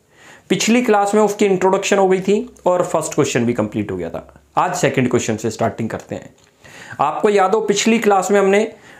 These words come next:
depreciation को charge करना सीखा था कि कितना depreciation कैसे calculate करते हैं और rate of depreciation। आज उसी को जो है account की form में करेंगे। आज जो है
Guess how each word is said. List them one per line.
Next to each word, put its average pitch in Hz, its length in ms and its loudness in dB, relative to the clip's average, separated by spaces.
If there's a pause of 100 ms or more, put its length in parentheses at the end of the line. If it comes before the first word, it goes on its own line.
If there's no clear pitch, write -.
depreciation 180 640 2
को 202 120 0
charge 147 360 0
करना 170 240 2
सीखा 185 260 0
था 190 120 0
कि 190 140 -2
कितना 185 300 0
depreciation 175 680 -2
कैसे 143 240 0
calculate 151 480 0
करते 151 260 -4
हैं - 200 -8 (440)
और 208 300 0
rate 135 280 2
of 117 140 0
depreciation। 98 580 -6 (520)
आज 202 240 0
उसी 196 380 0
को 226 140 2
जो 196 160 2
है 190 160 0 (200)
account 151 360 0
की 160 120 0
form 156 240 0
में 160 140 0
करेंगे। 170 400 0 (180)
आज 185 240 0
जो 180 200 2
है 180 140 2